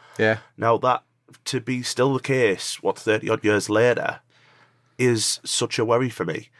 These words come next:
Speaker 2: Because we get, you, I mean, you get the odd player like the likes of Quinn and Phillips who are like, "Oh, Sunderland were the club that got, that got me. I love Sunderland Football Club." But they're in the, a distinct minority.
Speaker 1: Mm.
Speaker 2: And there's a lot of players who have come here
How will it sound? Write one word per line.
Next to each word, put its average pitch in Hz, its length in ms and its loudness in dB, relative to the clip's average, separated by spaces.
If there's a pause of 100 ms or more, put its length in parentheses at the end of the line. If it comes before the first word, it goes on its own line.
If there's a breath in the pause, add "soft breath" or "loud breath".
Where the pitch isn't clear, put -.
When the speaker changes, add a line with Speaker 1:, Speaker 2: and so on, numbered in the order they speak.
(380 loud breath)
Speaker 2:
Because - 380 -2
we 123 120 -2
get, 139 200 0
you, 123 120 -2
I - 100 0
mean, 120 160 -2
you 117 100 -2
get 135 200 -2
the 117 100 -4
odd 113 180 2
player 113 240 2
like 98 200 -2 (120)
the 107 120 -4
likes 110 240 -2
of - 60 -14
Quinn 113 180 -2
and 101 80 -6
Phillips 110 240 0
who 92 80 -6
are - 20 -4
like, 90 180 0
"Oh, 107 160 2
Sunderland 101 460 -2
were 101 80 2
the 95 80 -2
club 104 380 -2 (140)
that 95 200 -4
got, 101 260 -4
that 95 200 -4
got 107 180 -2
me. 90 160 -10
I 104 160 0
love 101 240 -4
Sunderland 95 400 -10
Football 95 340 -4
Club." - 220 -16 (680 loud breath)
But - 220 -2
they're 127 260 2
in 113 160 -4
the, 98 180 0 (220)
a 101 100 -2
distinct - 500 -2
minority. 107 760 0
Speaker 1:
Mm. 98 240 -4
Speaker 2:
And 104 120 0
there's 110 140 -2
a 117 60 0
lot 131 260 0
of 143 100 -6
players 117 380 2
who 107 420 2 (240 soft breath)
have 123 280 -2
come 120 180 -6
here 98 400 -2